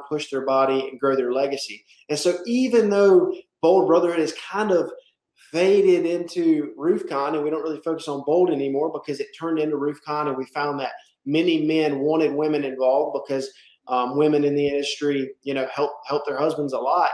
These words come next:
It was never like, "Oh, we don't wanna talk about women." It was just, "How do we help men become better leaders for their spouse, for their families, and for their community?" Uh, so it, it just kinda morphed into more than that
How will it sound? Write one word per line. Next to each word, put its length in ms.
It 80
was 160
never 320
like, 180
"Oh, 100
we 120
don't 140
wanna 200
talk 160
about 300
women." 360
It 120
was 120
just, 220
"How 160
do 80
we 160
help 220
men 400
become 280
better 280
leaders 420
for 180
their 200
spouse, 560
for 140
their 160
families, 520
and 160
for 140
their 160
community?" 440
Uh, 200
so 340
it, 180
it 80
just 180
kinda 180
morphed 360
into 240
more 260
than 140
that 160